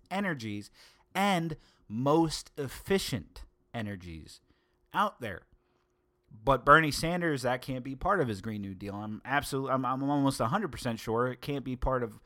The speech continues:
A O C's Green New Deal. And they won't budge or concede on that. And then there's a lot of experts that are actually saying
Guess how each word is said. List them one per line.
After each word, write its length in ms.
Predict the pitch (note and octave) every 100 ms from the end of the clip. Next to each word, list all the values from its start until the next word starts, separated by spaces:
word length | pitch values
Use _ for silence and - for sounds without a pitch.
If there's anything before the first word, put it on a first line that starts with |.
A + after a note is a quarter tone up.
| _ - _ _
A 200 | C#3 C#3+
O 100 | C#3+
C's 520 | C3 - G3 F#3 C#3+
Green 300 | - B2 A2
New 140 | G#2 F2+
Deal. 320 | F2 D#2+ C#2+ - _ _ _ _ _ _ _ _ _ _ _ _ C#3+
And 120 | D3+
they 100 | F3
won't 340 | F#3+ F#3 E3+ -
budge 440 | C#3+ D3 D#3 D#3
or 80 | D3
concede 460 | C3 A#2+ - G#3 G3
on 180 | A#2+ G2+
that. 220 | F#2 G2
And 140 | C3+ C3+
then 140 | D#3
there's 280 | E3+ D3 C#3 -
a 120 | C3
lot 180 | E3 G#3
of 120 | D#3+
experts 580 | D3+ F#3+ - A2 G2 -
that 120 | A2+
are 100 | A2+
actually 340 | B2+ C3+ B2
saying 500 | A2+ D#3 D3 F#2+ F2